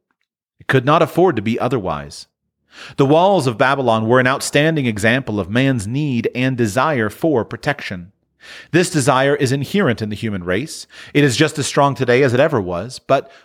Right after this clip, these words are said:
we have developed broader and better plans to accomplish the same purpose. In this day, behind the impregnable walls of insurance, savings accounts, and dependable investments,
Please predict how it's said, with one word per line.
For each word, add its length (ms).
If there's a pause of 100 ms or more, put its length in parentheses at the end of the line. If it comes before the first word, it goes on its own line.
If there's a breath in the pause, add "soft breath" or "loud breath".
we 160
have 140
developed 520
broader 720
and 260
better 260
plans 460
to 120
accomplish 520
the 80
same 260
purpose. 540 (840 loud breath)
In 160
this 200
day, 480
behind 440
the 100
impregnable 640
walls 520
of 340
insurance, 880 (400)
savings 440
accounts, 500
and 300 (320 loud breath)
dependable 640
investments, 800